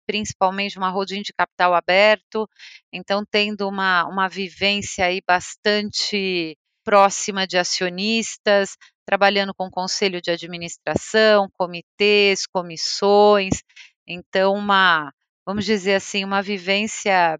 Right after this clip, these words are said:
bem diversa, né, que eu tive. Então, e, e, e também tenho uma forte atuação na comunidade de recursos humanos. Desde jovem, eu atuo em associações de recursos humanos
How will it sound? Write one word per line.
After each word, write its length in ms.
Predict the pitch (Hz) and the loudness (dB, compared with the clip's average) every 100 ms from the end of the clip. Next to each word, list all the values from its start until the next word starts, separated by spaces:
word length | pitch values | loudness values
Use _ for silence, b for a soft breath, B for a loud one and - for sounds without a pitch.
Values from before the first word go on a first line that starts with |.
| - | 2
bem 400 | 214 262 269 220 | 2 2 -2 -4
diversa, 760 | 208 269 233 208 190 - 196 | -4 0 6 6 4 2 0
né, 200 | 185 214 | 4 2
que 140 | - 208 | 2 -2
eu 80 | |
tive. 560 | 208 - 202 170 156 160 - B B B _ 185 | -2 -4 -2 -2 -6 -10 -10 B B B _ -8
Então, 920 | 190 190 208 202 208 208 208 196 190 | -8 -4 2 6 6 4 2 0 -4
e, 200 | 190 185 | -6 -6
e, 480 | 190 196 190 170 190 | -8 -8 -8 -8 -10
e 40 | 196 - | -10 0
também 520 | 233 226 214 226 254 - | 2 2 2 2 0 -2
tenho 560 | 247 240 247 226 214 185 B B _ | 0 0 2 2 2 0 B B _
uma 240 | 208 214 | 2 2
forte 1200 | 214 - 220 214 220 - - 240 233 214 196 180 170 _ _ - | 2 0 4 6 4 0 -4 0 0 0 0 -2 -4 _ _ -6
atuação 720 | 190 220 220 - - 226 233 | -4 4 4 4 2 2 4
na 120 | 226 | -2
comunidade 640 | - 226 233 226 202 208 | 0 0 0 2 2 2
de 80 | 196 | 0
recursos 560 | 214 214 - 202 220 214 | -2 -2 -4 -4 -4 -2
humanos. 500 | 226 190 165 165 156 | -2 0 -2 -4 0
Desde 340 | 196 208 208 | 2 2 2
jovem, 680 | 196 202 196 185 160 170 165 _ _ _ _ | 0 6 6 6 2 -4 -6 _ _ _ _
eu 220 | 185 190 | 0 4
atuo 400 | 196 - - 208 | 2 0 0 0
em 160 | 196 190 | 2 0
associações 720 | 196 190 - 185 - 190 175 | -2 -6 -4 -4 -4 -6 -4
de 60 | |
recursos 400 | 190 - 185 - | -6 -6 -8 -8
humanos 720 | 190 190 190 202 247 294 - | -6 -2 0 0 -2 -6 -10